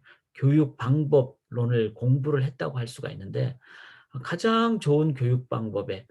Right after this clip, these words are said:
하나는 바로 이겁니다. 하나님의 방법이죠. 잊지 않고 기억하게 하는 것. 이걸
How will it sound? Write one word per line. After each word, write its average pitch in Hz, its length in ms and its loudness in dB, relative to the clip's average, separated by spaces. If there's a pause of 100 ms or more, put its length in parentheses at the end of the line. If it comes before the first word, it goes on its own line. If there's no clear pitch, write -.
하나는 110 640 -4 (440)
바로 - 200 -8
이겁니다. 127 600 -10 (280)
하나님의 170 520 0
방법이죠. 110 640 -10 (180)
잊지 131 360 -4
않고 104 440 -8 (160)
기억하게 143 560 -2
하는 127 260 -14
것. - 140 -20 (340)
이걸 127 240 -2